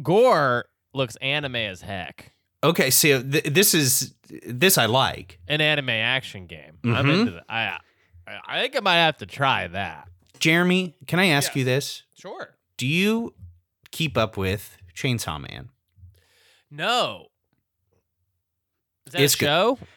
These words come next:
Speaker 2: Yeah. It's a, it's, it's, it's releasing now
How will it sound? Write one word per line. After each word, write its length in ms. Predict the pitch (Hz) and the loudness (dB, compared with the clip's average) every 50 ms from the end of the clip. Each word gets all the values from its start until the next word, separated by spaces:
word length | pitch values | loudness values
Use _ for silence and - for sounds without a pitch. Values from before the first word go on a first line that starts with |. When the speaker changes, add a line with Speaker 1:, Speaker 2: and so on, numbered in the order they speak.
| _ | _
Speaker 2:
Yeah. 340 | - 107 117 127 123 95 73 - - - - - - - - - _ - | -2 0 2 2 2 0 -2 -4 -10 -16 -20 -20 -20 -20 -20 -20 _ -4
It's 220 | - 117 104 - - | -2 -2 0 2 4
a, 220 | 123 113 110 - - 127 | 4 4 2 2 0 -2
it's, 280 | 123 107 - - - - | -2 0 2 2 0 0
it's, 460 | - 123 117 98 - - - - - 80 85 - - | 0 -2 0 0 0 0 0 0 -4 -8 -12 -14 -12
it's 240 | - 123 110 - - | -8 -6 -4 -2 0
releasing 760 | 127 120 120 135 147 139 - 160 147 143 147 143 151 165 165 - _ _ _ _ - | 0 2 2 2 2 2 2 2 2 2 2 0 0 -2 -4 -8 _ _ _ _ -2
now 600 | 143 139 131 127 113 113 120 123 139 151 156 | 2 4 4 4 4 4 2 2 2 0 -2